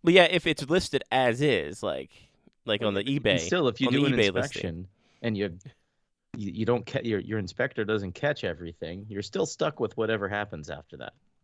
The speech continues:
Speaker 1: Yeah.
Speaker 2: So, you know, you should have looked a little closer, pal.
Speaker 1: <laughs>
Speaker 2: Before
Speaker 1: Should have
Speaker 2: you
Speaker 1: looked a little closer, buddy.
Speaker 2: Before you,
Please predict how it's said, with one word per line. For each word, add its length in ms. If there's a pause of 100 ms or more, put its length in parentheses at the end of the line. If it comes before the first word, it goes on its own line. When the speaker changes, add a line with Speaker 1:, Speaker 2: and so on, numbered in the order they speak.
(300)
Speaker 1:
Yeah. 220 (800)
Speaker 2:
So, 320 (300)
you 100
know, 260
you 120
should 180
have 80
looked 220
a 40
little 200
closer, 380
pal. 300 (560)
Speaker 1:
<laughs> 220
Speaker 2:
Before 220
Speaker 1:
Should 60
have 80
Speaker 2:
you 40
Speaker 1:
looked 140
a 20
little 260
closer, 300
buddy. 340 (840)
Speaker 2:
Before 280
you, 300